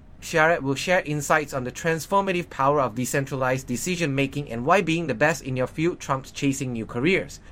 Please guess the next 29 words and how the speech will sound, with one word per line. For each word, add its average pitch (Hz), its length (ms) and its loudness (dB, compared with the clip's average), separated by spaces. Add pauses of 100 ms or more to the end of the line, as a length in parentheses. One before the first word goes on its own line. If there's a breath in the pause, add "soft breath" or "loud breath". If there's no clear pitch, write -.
But 135 140 -2
that's 165 260 4
near 143 260 0
all. 120 220 -2 (180)
We'll 143 160 0
also 208 320 0
dive 165 300 4
into 135 160 -4
the 120 80 -2
fascinating 170 640 0
possibilities 151 720 -2
of 107 140 -4
Web 143 260 0
three 180 220 -4
point 131 300 -4
zero 135 420 0 (240 loud breath)
and 135 180 -4
cryptocurrencies, 123 880 -4 (100)
exploring 214 500 0
their 190 120 2
impact 143 460 -2
on 123 100 -6
traditional 139 480 -4
businesses 135 640 -2
and 123 120 -6
the 123 60 -6
future 175 360 -4
of 127 120 0
technology. 123 720 -2